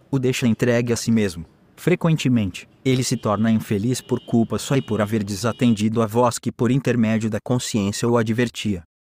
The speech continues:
Nesses casos, Deus fala-o sofrer as consequências, a fim de que lhe sirvam de lição para o futuro. Capítulo V, item quatro, oito. A terra produzirá o suficiente para alimentar a todos os seus habitantes,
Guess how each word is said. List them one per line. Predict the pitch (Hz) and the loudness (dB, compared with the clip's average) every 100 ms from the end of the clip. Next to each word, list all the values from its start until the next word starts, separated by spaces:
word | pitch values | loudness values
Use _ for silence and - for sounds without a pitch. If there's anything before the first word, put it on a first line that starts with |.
| _ | _
Nesses | 120 170 - 131 | 0 0 0 -4
casos, | - 123 131 139 147 - _ | 0 2 2 0 -4 -12 _
Deus | 110 143 131 | 2 2 2
fala-o | - 120 110 | 2 2 2
sofrer | - 120 - 117 117 | -2 -4 0 0 0
as | - | 0
consequências, | 113 110 120 - 113 117 - 92 _ | -2 -2 -4 -2 -2 -2 -4 -8 _
a | 110 | -8
fim | - 123 113 | -4 0 0
de | 101 | -2
que | - | 0
lhe | 110 | 0
sirvam | 104 - 131 98 101 120 | 0 0 0 0 2 2
de | 120 | 2
lição | 117 - 120 117 | -2 0 -2 0
para | 110 107 | 2 0
o | |
futuro. | - 135 - 117 | -2 -4 -2 -2
Capítulo | - 110 - 98 90 107 | 0 -4 -2 -6 -2 -2
V, | 95 101 123 - - | 0 -2 -2 -8 -6
item | 131 120 113 | -4 -2 -2
quatro, | 117 107 - - - _ | 0 0 -2 -14 -20 _
oito. | 117 117 - _ _ _ - | -2 -2 -6 _ _ _ -6
A | 117 | -2
terra | 143 147 143 | 2 2 2
produzirá | - 131 127 107 120 98 | 0 0 0 0 2 2
o | 107 | 0
suficiente | 107 - 127 - 123 139 - | -4 -4 -4 0 2 2 0
para | 123 113 | 2 2
alimentar | 120 107 98 117 104 | 2 2 2 0 0
a | 98 | 0
todos | - 127 135 107 | -2 0 0 -2
os | 95 | -2
seus | - 98 | -2 0
habitantes, | 117 117 113 104 101 - 104 | 0 0 -2 -2 -2 -4 -12